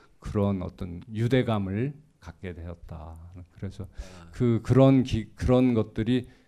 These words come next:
Speaker 1: 정말 원래 그 김대중 정부 때 합의한 것처럼 이천만 평 또 저기 북한 근로자 고용만 해도 한 오십만 명 이상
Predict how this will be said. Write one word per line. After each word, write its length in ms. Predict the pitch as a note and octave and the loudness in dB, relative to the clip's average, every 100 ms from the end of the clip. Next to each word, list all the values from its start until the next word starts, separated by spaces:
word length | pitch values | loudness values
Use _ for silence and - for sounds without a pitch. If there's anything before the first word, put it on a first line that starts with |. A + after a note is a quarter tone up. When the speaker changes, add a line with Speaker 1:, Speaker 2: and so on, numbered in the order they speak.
| _ | _
Speaker 1:
정말 380 | - B2+ C3+ C3+ | -6 0 2 2
원래 580 | A#2 B2+ C3+ C#3 A#2+ - _ _ _ _ | 2 2 2 2 2 -2 _ _ _ _
그 340 | A2 G#2 G#2 | 2 2 0
김대중 540 | - C3 C3+ B2 B2 A#2 | 2 6 8 8 6 6
정부 260 | A#2 A2 - | 4 0 -2
때 120 | A2 | 0
합의한 440 | G2+ D3 C#3+ C3+ | 2 6 6 6
것처럼 600 | A#2+ A#2 A2 G#2 A2+ F2+ - _ _ _ _ _ _ _ | 4 2 4 4 4 -2 -10 _ _ _ _ _ _ _
이천만 580 | B2 A2+ C#3 C3 B2 A2+ | -12 -4 0 2 2 2
평 420 | A#2+ A2 G2+ G#2+ _ _ _ _ _ | -2 -2 -4 -10 _ _ _ _ _
또 340 | B2 A2+ G2+ - _ _ - | 2 2 2 -6 _ _ -16
저기 440 | A2 G#2 G2 G2+ - - - _ _ - | -14 -12 -10 -12 -14 -20 -20 _ _ -12
북한 340 | - C3 C3 | -2 2 4
근로자 580 | A#2 A#2+ A#2+ A2+ G#2 F#2+ - _ _ - | 4 4 4 4 2 0 -6 _ _ -4
고용만 500 | A#2 A#2 A#2+ A2 G#2 | 0 0 0 -2 -2
해도 220 | G2+ G2+ | -2 -2
한 180 | G#2+ G2 | -2 -2
오십만 640 | A2 B2+ C3 B2+ A#2 G#2+ | 0 0 2 2 4 2
명 200 | G2+ G2 | 2 0
이상 440 | G#2 G#2+ G2+ A2 | 0 0 -2 -4